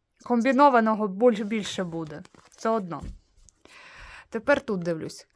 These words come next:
Харківській області будуть вводити більше комбінованого навчання по населеним пунктам оф-, онлайн і офлайн. Будуть вводити більше комбінованого навчання онлайн і офлайн. Харківській області.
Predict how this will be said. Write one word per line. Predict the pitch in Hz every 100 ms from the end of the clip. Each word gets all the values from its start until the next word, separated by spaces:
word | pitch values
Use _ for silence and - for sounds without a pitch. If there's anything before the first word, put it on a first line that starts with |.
| _
Харківській | - 254 285 294 254 -
області | 254 196 185 -
будуть | 190 294 269 -
вводити | 220 226 220 202
більше | 175 247 220 - -
комбінованого | 277 247 202 233 214 220 233 240 220
навчання | 214 214 - 202 180 196 240
по | 240 240
населеним | 214 - 226 220 202
пунктам | 226 254 294 285
оф-, | 240 190 208
онлайн | 233 208 202 262 -
і | 226
офлайн. | 240 - 190 156 143 170 _ _ _ - - _ -
Будуть | 233 311 214
вводити | 208 180 175
більше | 170 160 139 - - 180 _ _ _ _ _ _ _ _ _ _ _ - -
комбінованого | 180 175 190 233 254 226
навчання | 208 196 - 156 165 175
онлайн | 208 247 285 -
і | 214
офлайн. | 202 - 160 175 _
Харківській | - 220 - 247 -
області. | 180 160 160 - -